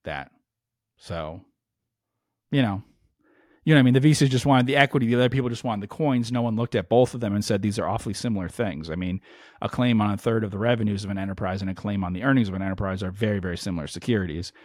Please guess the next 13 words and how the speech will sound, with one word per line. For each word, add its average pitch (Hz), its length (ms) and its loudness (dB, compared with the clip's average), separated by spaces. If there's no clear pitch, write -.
And 113 160 0
yet 104 200 -2
the - 80 -6
two 107 240 -2
didn't 101 260 -2
really 90 440 -6
want 101 280 0
the 98 120 -4
other 98 180 -4
one. 71 240 -8
No 98 120 2
one 98 140 2
said, 90 240 -4